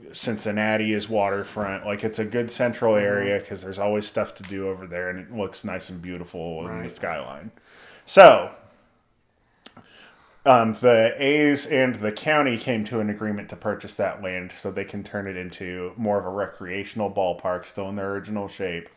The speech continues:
Speaker 2: Uh-huh.
Speaker 1: Um, they'd have, like, an outdoor amphitheater, um, multi-use, um, you know, basically what
Speaker 2: Which
Speaker 1: they're
Speaker 2: is
Speaker 1: doing.
Speaker 2: what so many places are doing
Speaker 1: Yeah,
Speaker 2: now, yeah.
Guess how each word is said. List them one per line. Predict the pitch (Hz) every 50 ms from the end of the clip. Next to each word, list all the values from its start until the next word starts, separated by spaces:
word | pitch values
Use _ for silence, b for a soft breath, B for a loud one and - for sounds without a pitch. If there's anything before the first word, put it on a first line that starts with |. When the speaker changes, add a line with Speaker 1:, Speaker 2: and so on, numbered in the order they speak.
| B B B B B B B
Speaker 2:
Uh-huh. | - - - 104 95 90 87 90
Speaker 1:
Um, | 87
they'd | 98 95 87
have, | - 107 95 -
like, | 101 95 92 -
an | 95 92
outdoor | 82 87 98 104 - 117 101 95 98
amphitheater, | 110 120 123 120 131 120 - - 123 120 117 113 113 110 107 104 104 B B B B B B B B B _ -
um, | 113 98 92 87 85 85 82 87 101 107
multi-use, | 131 143 117 110 110 110 107 - 120 110 104 104 104 98 98 107 107 104 104 104 - - - - - - - - 127
um, | 113 101 95 95 92 92 95 92 95 104 110 107 b b b b
you | 131 123 107 104
know, | 98 90 87 85 85 90 92 90 - - - - _ - _ _ - - - -
basically | 170 160 165 - 165 - 151
what | 131 123 120 -
Speaker 2:
Which | 143 120
Speaker 1:
they're | 120 120
Speaker 2:
is | 113
Speaker 1:
doing. | 110 - -
Speaker 2:
what | 151 143 147
so | 143 - 135 127
many | 120 120
places | 113 - 120 113 113 -
are | 110 107
doing | 107 120 113 110 107 104
Speaker 1:
Yeah, | 147 131 113 98 92 92 87
Speaker 2:
now, | 110
yeah. | 107